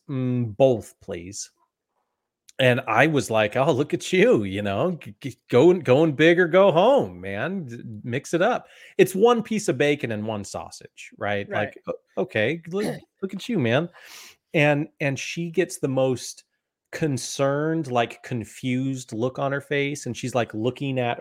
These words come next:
Speaker 1: her note, pad in her hand and she pen to her mouth. Mm. She says, "Dad, Dad, you may wanna look at that. I think it only comes with one." And, and I was like,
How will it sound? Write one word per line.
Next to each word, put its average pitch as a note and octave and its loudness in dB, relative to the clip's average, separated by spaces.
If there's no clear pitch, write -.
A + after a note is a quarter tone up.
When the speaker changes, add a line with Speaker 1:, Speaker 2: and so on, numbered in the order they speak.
Speaker 1:
her A2+ -2
note, A2+ -2
pad C3 2
in C3+ -2
her A#2+ 2
hand B2 -4
and A#2+ -6
she B2+ -8
pen C3+ 4
to C#3 -2
her C3 2
mouth. B2+ -2
Mm. F3+ 0
She - -8
says, D#3 0
"Dad, G3+ 0
Dad, F#3 -2
you D#3+ -6
may F#3 0
wanna F#3+ 0
look E3 -2
at C#3 -6
that. A2+ 0
I G#2 -2
think - -8
it D#3+ -4
only D3 -2
comes C3 -8
with A#2 -6
one." G#2 -8
And, C#3 -2
and C3+ 0
I C3 4
was B2 -2
like, B2 0